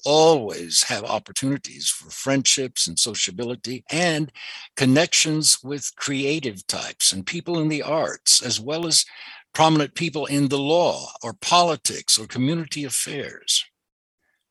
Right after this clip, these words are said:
Especially with people whose sun conjuncts your North Node within three degrees, they can be particularly advantage-, advantageous for you.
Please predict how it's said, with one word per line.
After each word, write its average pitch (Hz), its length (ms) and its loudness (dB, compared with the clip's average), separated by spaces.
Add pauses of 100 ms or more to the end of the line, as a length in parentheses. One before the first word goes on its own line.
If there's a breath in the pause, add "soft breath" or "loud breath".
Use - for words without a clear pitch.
(1120)
Especially - 1000 4 (140)
with 127 500 -4
people 196 340 -4
whose 143 280 0
sun 143 440 4
conjuncts 123 760 0
your 92 140 -8
North 92 400 -8
Node 87 320 -10
within 101 300 -6
three 120 260 -6
degrees, 107 800 -6 (140)
they 143 280 -2
can 165 200 -4
be 139 520 -8
particularly - 880 -4
advantage-, - 760 -12
advantageous 113 680 -4
for - 300 -8
you. - 80 -20